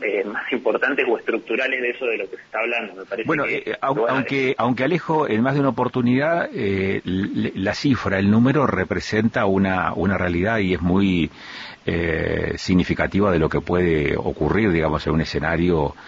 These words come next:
Speaker 2: este, qué sé yo, hasta las ciencias sociales apelan a las cifras cuando hacen un sondeo de opinión, por ejemplo.
Speaker 1: No, no, no, por supuesto, yo no, lo que no estoy diciendo es que, este, sea incorrecto hacer,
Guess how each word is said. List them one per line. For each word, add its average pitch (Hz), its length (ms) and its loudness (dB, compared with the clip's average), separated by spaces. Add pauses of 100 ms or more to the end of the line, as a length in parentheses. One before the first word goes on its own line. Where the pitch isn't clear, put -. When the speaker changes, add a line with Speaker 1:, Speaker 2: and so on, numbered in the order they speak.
(260)
Speaker 2:
este, - 360 -6 (120)
qué 110 100 0
sé 95 140 -4
yo, 73 100 -2
hasta 71 140 -2
las 80 140 -2
ciencias 101 280 0
sociales 101 420 0
apelan 85 360 0
a 80 40 2
las 78 120 0
cifras - 240 0
cuando 78 200 0
hacen - 180 -2
un 78 80 0
sondeo 80 260 0
de 78 80 2
opinión, 76 320 2
por - 140 -6
ejemplo. 64 400 -10 (600)
Speaker 1:
No, 175 200 -2
no, 196 100 -2
no, 202 220 -2
por 113 120 -4
supuesto, 160 380 -4
yo 135 80 -6
no, 143 200 -6
lo 117 120 -2
que 117 80 -4
no 131 80 -4
estoy 170 200 -2 (100)
diciendo 156 260 -2
es 160 120 -2
que, 123 280 0 (100)
este, 98 1000 -2 (140)
sea 123 160 0
incorrecto 110 840 0
hacer, 107 460 0